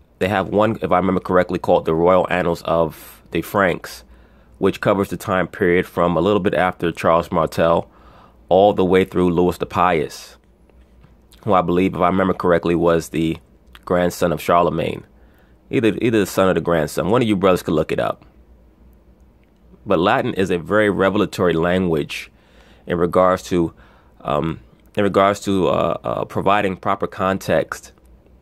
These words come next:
to things that occurred during that time period, things that still resonate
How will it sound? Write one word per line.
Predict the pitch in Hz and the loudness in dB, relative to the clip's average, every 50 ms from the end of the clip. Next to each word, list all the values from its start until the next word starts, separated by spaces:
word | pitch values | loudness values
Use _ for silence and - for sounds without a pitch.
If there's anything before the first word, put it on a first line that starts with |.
| _ _ _ _ _ _ _ - | _ _ _ _ _ _ _ -8
to | - 110 | -6 -6
things | - - 110 101 101 101 98 | -4 0 2 2 2 2 2
that | 92 85 85 | 0 0 0
occurred | 85 - - 101 92 90 87 87 87 95 - _ _ _ _ _ _ _ _ _ _ - - | 0 -2 0 0 2 4 4 2 0 -2 -8 _ _ _ _ _ _ _ _ _ _ -8 -2
during | - 98 92 90 90 | 2 2 2 4 2
that | 87 76 | 0 -2
time | - - 101 92 98 95 | -2 -2 -2 -2 -2 -2
period, | 95 - - 92 80 73 73 - - - _ _ _ _ - | -4 -2 -2 0 0 0 -2 -4 -6 -10 _ _ _ _ -2
things | 95 98 104 104 95 | 0 0 0 0 0
that | - 90 90 | 0 0 0
still | - - 92 95 90 | 0 0 0 2 2
resonate | 85 80 101 101 - 90 85 85 78 - | 2 2 2 0 -2 -2 -2 -2 -2 -4